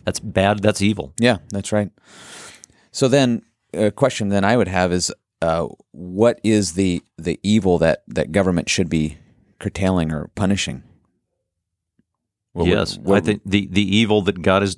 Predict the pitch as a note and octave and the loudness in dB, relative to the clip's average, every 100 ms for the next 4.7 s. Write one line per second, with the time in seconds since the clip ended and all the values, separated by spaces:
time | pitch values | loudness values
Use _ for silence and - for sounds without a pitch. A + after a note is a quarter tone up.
0 | - - G2+ G2 - G2 A2 G#2+ F#2+ G2+ | -8 0 0 0 -4 0 2 4 4 2
1 | F#2+ - _ - F#2+ F2 E2+ G2+ E2+ E2 | 0 -6 _ -4 0 2 2 2 0 -2
2 | - E2 D#2 E2 D#2+ F2 E2 E2 D#2+ F#2 | -2 0 -2 -6 -4 -4 0 0 2 2
3 | F2 F2 E2 F2+ E2+ D#2 C#2 - - A#1+ | 2 0 0 0 0 -4 -8 -12 -14 -8
4 | - G#2 A#2 G2+ F#2+ F2+ D#2 | -4 0 2 2 2 0 -2